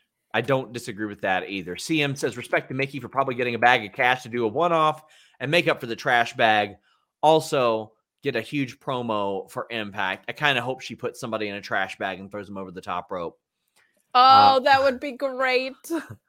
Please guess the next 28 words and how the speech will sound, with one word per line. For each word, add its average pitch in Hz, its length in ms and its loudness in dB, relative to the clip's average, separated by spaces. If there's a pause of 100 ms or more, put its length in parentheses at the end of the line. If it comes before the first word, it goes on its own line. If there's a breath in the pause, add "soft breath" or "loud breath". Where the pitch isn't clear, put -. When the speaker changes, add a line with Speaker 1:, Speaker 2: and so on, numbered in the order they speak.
(320 soft breath)
Speaker 1:
Ryan - 260 6
Speaker 2:
have 143 100 6
to - 60 8
Speaker 1:
Mar- - 120 8
Speaker 2:
acknowledge 196 420 2
it. 185 220 -2
Why 202 160 0
not? 180 480 -2
<laughs> 247 100 -4
Speaker 1:
Yeah, 110 560 2 (140)
make 180 260 0
light 160 280 6
of 143 160 4
it. 143 120 -2
Let 165 180 4
her, 143 420 2
let 180 180 6
her 147 340 -2
own 110 240 -4
it. - 220 -16 (220)
Speaker 2:
Yes. 240 260 8
Speaker 1:
Let, 160 240 4
let 165 240 -2
her 165 160 -2
take 147 300 -4
ownership 107 500 -8
of 78 160 -10
it. - 80 -18